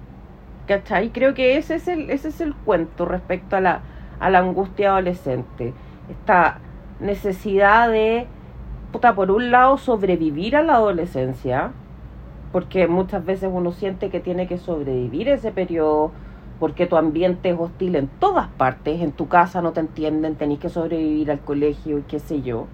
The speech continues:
y más encima tenés que, que, que, más encima tenés que estudiar, digamos, o sea, ten-, no, no, no, no, nada es,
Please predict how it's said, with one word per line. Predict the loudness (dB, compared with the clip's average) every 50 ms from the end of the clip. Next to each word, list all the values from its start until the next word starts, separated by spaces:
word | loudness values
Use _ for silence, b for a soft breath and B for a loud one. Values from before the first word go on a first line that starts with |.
| -18 B B B B B B B B
y | -2 0
más | 2 2 2
encima | 2 0 -2 -4 -2 -2 -2
tenés | -2 -4 -6 -6 -6 -8
que, | -6 -4 -4 -4 -4 -6 -8 -10
que, | -10 -8 -6 -6 -8 -10 -12 -14 -18 -18 -18 -16 -16 -18 -18 -18 -16 -10
que, | -6 -4 -4 -2 -2 -4 -6 -6 -8 -10 -12 -12 -14 -14 -14 -16 -16 -18 -18 -18 -16 -18 -18 -18 -18 -18 -16 -8 0
más | 2 4 4 4
encima | 4 4 4 4 4
tenés | 4 4 4
que | 2 0
estudiar, | 0 2 4 6 8 8 8 6 4
digamos, | 4 2 2 2 0 0 -2 -2
o |
sea, | -2 -2
ten-, | -2 -2 -4 -4 -4 -4
no, | -4 -2 -2
no, | -2 -4 -4 -4
no, | -4 -4 -4
no, | -4 -4 -4 -2
nada | 0 4 6 6 6 8 6 6 4 6
es, | 4 4 4 2 2 -2 -4